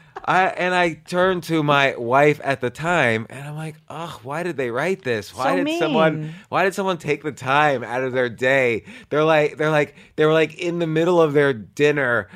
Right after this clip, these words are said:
Speaker 1: with their babies, and their wife
Speaker 2: Ugh,
Speaker 1: cooked a nice dinner,
Speaker 2: I
Speaker 1: and they're
Speaker 2: know.
Speaker 1: like, "Excuse me, honey, I've gotta send an email.
Speaker 2: It's
Speaker 1: I've gotta
Speaker 2: terrible.
Speaker 1: find James Altucher's email address and write him how ugly he is. I'll be back for dessert." <laughs>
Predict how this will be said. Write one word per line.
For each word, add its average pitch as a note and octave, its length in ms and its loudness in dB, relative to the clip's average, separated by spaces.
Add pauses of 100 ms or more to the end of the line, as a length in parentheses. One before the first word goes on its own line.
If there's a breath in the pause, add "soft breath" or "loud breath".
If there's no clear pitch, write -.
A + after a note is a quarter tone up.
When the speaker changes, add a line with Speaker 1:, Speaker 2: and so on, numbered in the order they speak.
(120)
Speaker 1:
with C3 160 -4
their C3+ 180 0
babies, C3+ 880 -4
and A#2 420 -4
their G#2+ 220 -4
wife C3 400 -4
Speaker 2:
Ugh, G3 220 0
Speaker 1:
cooked C3+ 180 -8
a A#2+ 40 -2
nice C3+ 340 -2
dinner, C3+ 400 2
Speaker 2:
I - 80 -6
Speaker 1:
and - 180 -8
they're D3 100 2
Speaker 2:
know. D#3 120 2
Speaker 1:
like, D#3+ 180 4
"Excuse D#3+ 540 -2
me, D3+ 120 0
honey, C#3+ 360 0 (240 loud breath)
I've D3 180 0
gotta D#3+ 420 2
send D#3+ 280 -2
an C#3+ 100 -6
email. C#3+ 800 -2
Speaker 2:
It's - 280 -4
Speaker 1:
I've D#3 120 2
gotta F#3+ 180 8
Speaker 2:
terrible. E3 200 4
Speaker 1:
find F3 260 6
James E3 240 0
Altucher's D#3 500 4
email D3+ 460 4
address C3+ 400 2
and B2+ 280 -4
write D3 260 2
him D3+ 180 -2
how C#3 180 0
ugly C3 340 0
he C#3 80 4
is. B2+ 200 2 (240 soft breath)
I'll C#3 100 0
be D3+ 120 2
back D3+ 320 4
for D3+ 100 2
dessert." C3 540 -2
<laughs> D3 80 -10